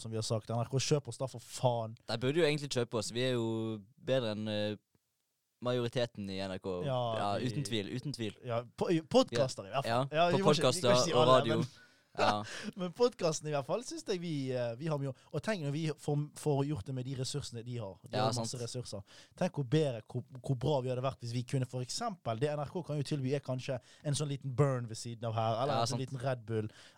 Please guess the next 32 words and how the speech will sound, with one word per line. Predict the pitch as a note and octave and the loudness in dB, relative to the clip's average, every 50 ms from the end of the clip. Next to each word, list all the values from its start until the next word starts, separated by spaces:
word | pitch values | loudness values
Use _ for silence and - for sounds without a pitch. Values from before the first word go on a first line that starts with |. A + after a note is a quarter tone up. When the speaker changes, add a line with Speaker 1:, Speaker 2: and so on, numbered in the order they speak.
| _ - | _ -2
Speaker 1:
eller | C#3 C#3 C3+ B2+ B2+ | 0 0 0 -2 -4
en | B2+ | -6
kopp | - C3+ - | -8 -8 -8
kaffe. | - C3 C3+ B2 - C3+ C3+ | -4 -4 -4 -4 -2 -2 -2
Speaker 2:
Notatbok | B2+ - C#3 C#3 C3+ - B2 B2 A#2+ A#2 - | 4 6 6 6 4 2 -2 -2 -2 0 -2
som | C3 A#2+ | -4 -2
vi | A2+ | -2
kunne | - A2+ A2+ A2 - | -4 -2 -2 -2 2
forberedt | - B2 B2 A2 A2 G2 A#2 | 2 2 2 2 0 -2 -2
oss | G#2+ - | -4 -2
faktisk. | - A2 G#2+ - A2+ A2 - - | -4 -6 -6 -4 -6 -6 -4 -2
Speaker 1:
Ikke | E3+ D#3 - - - D#3 | -2 0 0 0 0 0
sant? | - E3 E3 G3 G#3+ - | 2 2 2 0 0 -4
Sant, | - - D3 D3+ C#3 A2+ | -8 -4 -4 -2 -2 0
Speaker 2:
Vi, | - D#3+ | -2 0
Speaker 1:
det, | D#3 | 0
Speaker 2:
vi | D#3+ D#3+ | 0 6
Speaker 1:
det | D#3 | 6
Speaker 2:
forbereder | E3+ F3 D#3 C3+ B2 A#2 | 8 8 8 6 4 4
oss | A2+ - | 2 2
aldri. | G2+ A#2+ B2 B2+ C3 B2 A2+ G2+ E2+ G#2 | 0 0 0 0 0 0 0 -2 -4 -4
Vi | A#2 B2 | -6 -8
skriver | - - D3 C#3 C3 B2 B2 B2 A#2+ | -4 -2 -2 0 2 2 2 2 0
stikkord | - - B2+ - - A#2+ G#2+ G#2 G#2+ G2+ | -2 -6 -10 -6 -4 -4 -4 -2 -2 -4
i | G#2 G#2 G#2 F2+ - | -4 -4 -4 -4 -4
ett | B2 - - | -6 -6 -6
minutt, | G#2+ A2 B2 A#2+ - | -6 -6 -6 -6 -8
og | - G2 | -10 -12
så | A2+ | -8
bare, | A2+ G#2 G2 G2+ G#2 G2+ G#2 - _ _ _ _ _ _ | -6 -4 -4 -4 -4 -6 -8 -12 _ _ _ _ _ _
ja, | E2+ F#2+ G#2+ | -4 -4 -4
OK, | - | -2